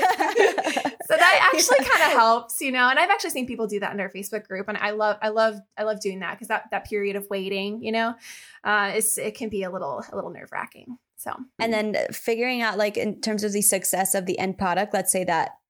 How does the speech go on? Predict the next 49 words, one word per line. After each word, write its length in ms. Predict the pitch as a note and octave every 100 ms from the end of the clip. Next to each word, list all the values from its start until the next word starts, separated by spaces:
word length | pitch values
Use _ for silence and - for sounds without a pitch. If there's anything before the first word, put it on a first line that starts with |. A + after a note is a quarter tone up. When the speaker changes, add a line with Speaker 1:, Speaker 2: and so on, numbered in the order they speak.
| -
Speaker 2:
you 120 | F#3+
know, 140 | E3
the 140 | E3 F3+
client 420 | - F#3 F3+ F3
has 180 | F#3 F3+
approved 360 | E3+ F#3+ F3+
it 160 | F3+ E3
and 360 | - E3 D#3+ D#3+
it's 400 | - E3+ - F3+
all 100 | E3+
ready 180 | E3+ E3+
to 60 | E3
go 200 | F3 E3+
and 100 | F3
you're 80 |
putting 260 | F3 F3+ E3+
it 80 | E3+
on 140 | E3+
your 100 | D#3
portfolio 760 | E3 - - D#3+ F3 A3 B3 B3+
and 260 | - B3
you're 100 | A#3+
asking, 680 | - A#3+ A3+ A#3+ A#3 A#3 A#3 _ _ _ _ _ -
"How 120 | G#3+
do 80 | G#3
you 60 |
usually 260 | G#3 G3+ G#3
feel 200 | G#3 G#3
about 200 | G#3 G#3+
the 60 | G#3
success?" 640 | A3 - A3 A#3 A#3 - - _ _
I 120 | G#3
would 180 | G3+ G#3+
say 260 | - G#3 G3+
just, 260 | G3 G3
like, 160 | G3 G3
referring 380 | F#3 F#3+ F#3 F3
back 240 | E3+ E3+
to 100 | -
your 100 | F3+
discovery 540 | F3 E3+ E3 E3 F3 F3
phase 380 | F#3 F3+ F#3
or 80 | F3+
whatever 380 | E3 E3 E3 E3
phase 340 | - E3+ E3
you 80 | E3+
have 240 | E3+ E3 -
before 380 | E3 D#3+ D#3+ D3+
designing 720 | F3+ E3+ D3+ E3 G3+ A#3